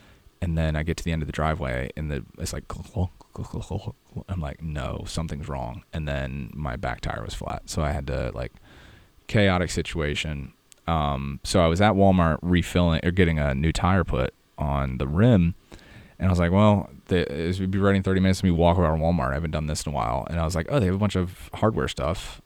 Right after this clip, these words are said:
I'm building a fence. I always am interested in new hardware and new tools." So I got cheap paint.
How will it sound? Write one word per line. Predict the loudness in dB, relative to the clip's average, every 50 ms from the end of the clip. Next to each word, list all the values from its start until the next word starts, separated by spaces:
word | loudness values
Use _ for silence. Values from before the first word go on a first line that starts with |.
| _ _
I'm | -8 -6 -4 -2
building | 0 0 0 0 0 -2
a | -4
fence. | -4 -2 0 0 0
I | 2 2
always | 2 4 4 2 0 -2 -6 -6
am | -6 -4
interested | -2 -2 -2 0 -2 -2 -2 -2 -2
in | 0 0 0
new | 0 0 -2
hardware | -2 -2 -2 -2 -2 0 0 0 0 0
and | 0 0
new | -2 -2
tools." | -2 -2 0 0 0 -2 -4 -8 -12 -16 -20 -20 -20 -20 -20 -20 -20 -20 -20 _ _ _ _
So | -4 0 2 2
I | 4
got | 4 2 2
cheap | 2 2 2 2 2 2
paint. | 2 2 2 0 -2